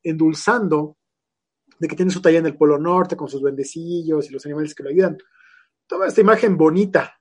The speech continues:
de Santa Claus, pues realmente ellos tampoco la tenían así definida, ¿no?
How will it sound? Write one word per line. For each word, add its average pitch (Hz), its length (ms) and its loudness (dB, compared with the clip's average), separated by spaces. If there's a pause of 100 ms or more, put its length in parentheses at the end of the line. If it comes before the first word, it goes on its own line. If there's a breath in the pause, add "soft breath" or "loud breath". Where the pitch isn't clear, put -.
(120)
de 131 120 -14
Santa 143 260 -8
Claus, 220 300 2
pues 160 120 -4
realmente 220 280 2
ellos 233 160 0
tampoco 185 320 2
la 160 160 4
tenían 156 320 0
así 160 500 -6 (280)
definida, 156 500 -4
¿no? 180 240 -14